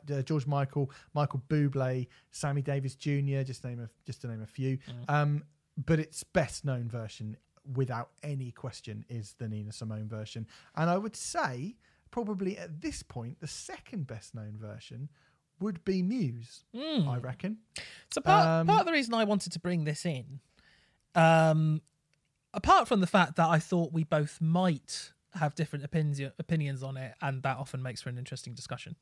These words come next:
Speaker 2: um, I put it to you that much like Jeff Buckley's cover of Hallelujah, I think this has become the definitive version of Feeling Good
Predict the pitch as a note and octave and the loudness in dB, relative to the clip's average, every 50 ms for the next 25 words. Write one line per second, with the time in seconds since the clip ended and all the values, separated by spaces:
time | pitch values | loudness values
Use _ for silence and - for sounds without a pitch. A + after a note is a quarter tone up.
0 | _ _ - - - - - - - - - - _ _ - F3+ F3 F3 F3 F3 | _ _ -20 -20 -20 -20 -20 -20 -20 -20 -20 -20 _ _ 2 6 6 8 8 8
1 | F3+ F3+ F3+ F3+ F3+ F3+ - _ A#3 D4 G4 F#4+ - C4 A3 - - - - - | 8 8 8 6 4 2 0 _ -2 0 0 0 -2 -4 -4 -4 -8 -10 -10 -10
2 | C#3+ E3+ C#3 G2+ E2+ - - - _ _ _ _ _ _ _ _ - D#3 D#3 D3 | -8 -8 -8 -8 -10 -12 -16 -20 _ _ _ _ _ _ _ _ -4 -2 -2 -2
3 | - - F#3 B3 - - - - - E3+ D3+ A#2+ G#2+ - - C#3 B2 - - - | -2 -4 -4 -4 -4 -6 -8 -6 -4 -4 -4 -4 -6 -6 -6 -6 -6 -8 -10 -10
4 | D3 - - - - C3+ B2 - - - C3+ G#2 D#2+ D#2+ - - _ _ _ _ | -10 -10 -12 -12 -12 -10 -10 -10 -8 -8 -8 -8 -8 -10 -16 -18 _ _ _ _
5 | _ _ - B2 - D3 C3 B2 A#2+ A2 A#2 B2+ A#2 G#2+ - - - A#2 - _ | _ _ -12 -10 -6 -6 -6 -6 -6 -8 -10 -10 -12 -12 -12 -12 -12 -14 -16 _
6 | _ _ _ _ _ _ _ _ _ _ _ _ _ _ - F3+ G#3+ C4+ C#4 - | _ _ _ _ _ _ _ _ _ _ _ _ _ _ -2 -2 0 0 -2 -4
7 | - - D3 C#3+ - F3 D3 C#3 D#3+ F3 - - D3+ - - - A#2+ - - - | -4 -4 -4 -4 -6 -8 -6 -4 -4 -4 -4 -4 -6 -8 -10 -12 -14 -12 -6 -4
8 | F3+ D#3+ G2 - A#1 - - - _ _ - C#3+ C#3 - D3+ C3+ - - D#3 D3 | -4 -4 -4 -4 -8 -12 -14 -16 _ _ -10 -10 -8 -8 -10 -8 -6 -4 -4 -4
9 | C#3+ - - C#3 B2+ C#3 C3+ C#3 C#3 C#3 C#3 - C3 B2+ A#2+ - - C3 B2+ B2 | -4 -6 -8 -10 -10 -6 -4 -4 -4 -4 -4 -6 -8 -12 -12 -12 -10 -10 -8 -8
10 | B2 B2+ C3+ C3 - B2 A#2 A2+ G2+ - | -8 -8 -10 -10 -8 -8 -8 -8 -10 -12